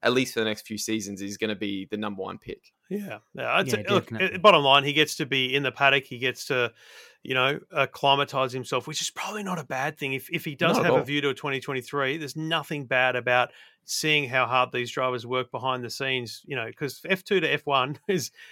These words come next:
Speaker 2: it may be, you know, a, a, an incrementally big, but incrementally step up driver-wise, but it's the off-track stuff that really, I think, impacts a driver that they can't imagine how big that is for them. And so,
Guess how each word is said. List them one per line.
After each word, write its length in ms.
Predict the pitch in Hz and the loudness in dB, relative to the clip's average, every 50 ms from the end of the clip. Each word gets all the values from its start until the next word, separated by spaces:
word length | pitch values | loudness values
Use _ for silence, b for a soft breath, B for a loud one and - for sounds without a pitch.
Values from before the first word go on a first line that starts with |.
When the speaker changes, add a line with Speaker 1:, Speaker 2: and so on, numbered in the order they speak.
| B B | B B
Speaker 2:
it 140 | B 143 147 | B -4 -2
may 180 | 160 175 185 | 0 0 0
be, 280 | 151 156 147 131 123 - _ _ _ _ _ _ - | 0 0 -2 -2 -2 -6 _ _ _ _ _ _ -8
you 140 | 143 135 135 | -4 -4 -2
know, 100 | 127 120 | 0 -2
a, 400 | 131 131 131 131 123 120 120 120 120 117 | -2 -2 -2 -2 -2 -2 -2 -2 -2 -2
a, 60 | 113 - _ _ _ - | -2 -6 _ _ _ -10
an 100 | 135 131 | -8 -6
incrementally 760 | 139 156 147 - 143 131 131 127 127 123 123 123 120 117 117 _ - | -6 -6 -6 -6 -4 -2 -2 -2 0 -2 -2 -2 -4 -6 -8 _ -8
big, 180 | 147 127 139 - _ | -8 -8 -8 -10 _
but 140 | - 127 - - | -10 -10 -10 -10
incrementally 500 | - 160 139 - 131 123 127 127 123 120 | -10 -10 -8 -8 -6 -6 -4 -4 -4 -4
step 240 | - - - 139 123 - | -6 -6 -6 -6 -2 0
up 180 | 127 117 - _ _ | 0 0 -2 _ _
driver-wise, 540 | - 123 117 135 131 135 120 107 104 110 - | -2 2 2 2 2 0 -4 -4 -4 -8 -10
but 140 | - 131 113 | -12 -14 -14
it's 160 | 120 113 - | -14 -14 -14
the 160 | - 143 143 - - | -12 -14 -14 -12 -10
off-track 1040 | - - 170 175 - _ _ _ _ _ _ _ _ _ - - - 139 131 - - | -10 -8 -8 -8 -8 _ _ _ _ _ _ _ _ _ -14 -8 -6 -6 -6 -6 -6
stuff 380 | - - - - 131 117 - - | -10 -8 -4 -4 -6 -6 -6 -6
that 160 | - 127 117 110 _ b b b b b b | -6 -6 -6 -6 _ b b b b b b
really, 420 | 127 131 139 147 143 143 139 131 127 | -6 -2 0 2 2 4 4 4 4
I 100 | 127 123 | 4 2
think, 240 | - 143 117 113 | 0 -4 -6 -4
impacts 420 | 120 127 123 - 127 123 - - - | -6 -6 -6 -6 -8 -8 -8 -8 -10
a 60 | 131 | -10
driver 400 | 110 120 117 113 120 120 117 117 | -8 -4 0 0 0 0 -2 -6
that 140 | 113 113 95 | -10 -8 -6
they 100 | 117 113 | -6 -6
can't 260 | - - 135 131 120 | -6 -4 -4 -2 -2
imagine 440 | 113 107 110 110 120 120 120 110 104 | -4 -4 -4 -6 -6 -6 -6 -10 -10
how 180 | 104 110 110 107 | -10 -10 -10 -10
big 240 | 107 120 120 117 - | -8 -10 -12 -10 -8
that 160 | 117 110 107 | -8 -8 -6
is 160 | 117 131 123 | -8 -10 -12
for 240 | - - 127 120 117 | -10 -8 -6 -6 -6
them. 180 | 107 104 101 101 | -6 -10 -14 -14
And 140 | 104 101 - | -16 -12 -6
so, 220 | - 131 123 117 | -2 0 0 -2